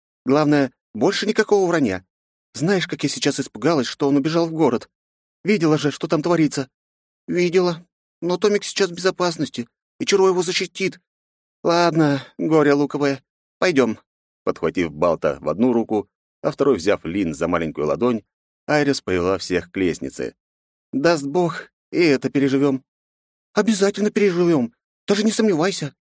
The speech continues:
Просто Томик сейчас очень нужен Ичиро. Люди никогда не встречаются просто так. Каждый человек в нашей жизни для чего-то нужен.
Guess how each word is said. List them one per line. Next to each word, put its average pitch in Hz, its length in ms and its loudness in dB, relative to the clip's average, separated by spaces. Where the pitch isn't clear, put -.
Просто 185 300 0
Томик 185 280 0
сейчас - 340 -2
очень 175 200 -2
нужен 185 400 2
Ичиро. 143 400 -2
Люди 160 260 0
никогда 170 420 0
не 143 100 4
встречаются 135 440 -2
просто 139 280 -8
так. - 300 -6
Каждый 151 300 0
человек 139 440 0
в 127 40 -4
нашей 131 240 0
жизни 120 320 0
для 101 140 -6
чего-то 190 360 -2
нужен. 131 420 0